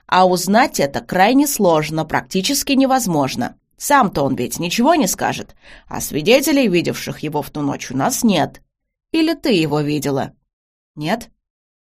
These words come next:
твердо сказала Лена, опасаясь, как бы Ушатов не догадался, что она лжет.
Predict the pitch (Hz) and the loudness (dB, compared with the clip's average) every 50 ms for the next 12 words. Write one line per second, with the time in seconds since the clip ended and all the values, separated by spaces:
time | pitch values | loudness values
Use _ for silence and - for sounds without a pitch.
0 | _ _ _ _ - 175 175 - 175 - - - 175 180 170 175 180 214 269 262 | _ _ _ _ -10 -10 -10 -10 -12 -12 -12 -10 -10 -8 -4 -4 -2 -2 -2 -2
1 | 226 170 - - 180 - 240 240 233 233 - 226 208 202 208 214 214 - 254 247 | -4 -4 -6 -10 -10 -6 -6 -6 -6 -6 -6 -6 -6 -4 -4 -6 -8 -8 -8 -8
2 | 233 - 226 240 233 226 214 233 233 208 185 143 - - 139 - - 156 151 156 | -8 -4 -2 -2 -2 -2 -2 -4 -2 -4 -4 -6 -8 -12 -14 -12 -10 -8 -6 -6
3 | 165 175 185 185 185 156 - - | -6 -6 -6 -6 -8 -10 -12 -14